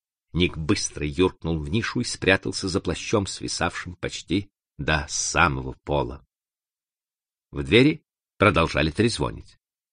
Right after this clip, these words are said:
На лестнице раздались чьи-то быстрые шаги. Открылась входная дверь, сыщик замер — ожидая криков негодования и удивления. Но нет. Как ни прислушивался Ник, он не услышал ничего подозрительного.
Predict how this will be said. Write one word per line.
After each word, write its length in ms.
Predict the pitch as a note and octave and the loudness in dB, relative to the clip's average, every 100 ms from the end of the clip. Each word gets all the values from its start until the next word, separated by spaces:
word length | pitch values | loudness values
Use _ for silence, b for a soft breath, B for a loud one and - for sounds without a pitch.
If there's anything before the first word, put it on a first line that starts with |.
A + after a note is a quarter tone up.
| _ - | _ 2
На 140 | F#2 | 6
лестнице 600 | A#2 A#2+ - C3 - A#2+ | 6 6 2 -2 0 2
раздались 540 | G2+ G#2 G#2+ B2+ C3+ | 2 4 4 4 2
чьи-то 320 | - - B2+ G#2 | 0 2 4 4
быстрые 380 | A2+ - A2+ | 2 2 2
шаги. 420 | A#2 C3 F#2+ B1+ _ _ _ _ | 2 2 0 -4 _ _ _ _
Открылась 560 | E2+ - F3 G#3+ F2 - | 0 4 8 8 8 0
входная 480 | - D2+ D2+ D2+ D2 | -4 -2 2 2 6
дверь, 320 | G#2 D3+ C#3 _ - | 8 8 6 _ -10
сыщик 680 | - F3+ E3 - - F#2+ | 4 6 6 0 -2 -2
замер — 560 | - - A2 D3 F3+ E3 _ _ - | -2 4 6 8 6 4 _ _ -2
ожидая 460 | G2+ A2 C#3 C3+ | 2 6 8 8
криков 460 | - A#2+ C#3 G2 - | 6 6 6 4 -2
негодования 680 | E2 E2 D2+ A2+ C#3+ D3 D3+ | 0 2 6 6 6 4 4
и 180 | - B2+ | 6 6
удивления. 840 | A#2 B2 F2+ E2+ D2+ C#2+ C2+ - - | 8 4 4 4 2 -2 -6 -12 -6
Но 400 | A2+ D#3+ G3 G#3+ | 0 2 2 0
нет. 420 | G#3+ A#3 A3 - _ - - _ _ _ _ _ _ _ _ _ _ _ - | 0 4 4 2 _ -20 -20 _ _ _ _ _ _ _ _ _ _ _ 2
Как 380 | A#2 D3 E3 - | 8 8 8 6
ни 120 | E3+ | 6
прислушивался 1080 | E3+ E3+ - F3+ A#3 G#3+ G#3 G3 F3+ - E3 | 8 6 6 2 2 4 4 4 2 0 2
Ник, 380 | D#3 E3 C#3 A2 | 4 6 4 4
он 140 | B2+ | 4
не 100 | D3+ | 4
услышал 440 | D3+ - G3 - | 2 2 0 2
ничего 520 | D#3+ A3+ B3+ G3 F#3 E3 | 4 6 6 6 4 4
подозрительного. 960 | - F#2 C#2 C#3+ C#2+ - B1 A#1 D#2 | 4 2 2 -2 -2 -6 -10 -12 -18